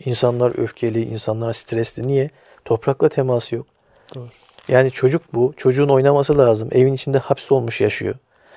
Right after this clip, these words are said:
Speaker 1: Yani bütün bunlar işin, hakikaten işin felsefesiyle başladınız. Doğru söylüyorsunuz. Bu işin felsefesinin çok ciddi ele alınması lazım. Çok boyutlu düşünülmesi lazım. Peki bunları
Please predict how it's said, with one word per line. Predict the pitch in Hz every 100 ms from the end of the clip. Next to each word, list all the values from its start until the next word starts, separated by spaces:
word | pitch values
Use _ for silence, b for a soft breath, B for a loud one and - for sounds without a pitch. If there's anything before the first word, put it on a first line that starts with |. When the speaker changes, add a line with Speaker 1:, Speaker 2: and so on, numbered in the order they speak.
| b b -
Speaker 1:
Yani | 151 127
bütün | 131 190 175
bunlar | 160 165
işin, | 131 175
hakikaten | 139 165 - 175 139
işin | - 131
felsefesiyle | 139 131 135 135 156 175 139
başladınız. | 123 - 117 113 117
Doğru | 120 147
söylüyorsunuz. | 170 175 170 - 180 - b b b b -
Bu | 139
işin | - 160
felsefesinin | 135 123 139 135 131 143 113
çok | 147 147
ciddi | 135 - 165
ele | 143 123
alınması | 143 170 175 -
lazım. | 170 160 175 - _ b b b b
Çok | b 160 160 143
boyutlu | 131 123 160
düşünülmesi | 147 131 117 110 -
lazım. | 107 101 107 b b b
Peki | 170 170
bunları | 165 165 175 185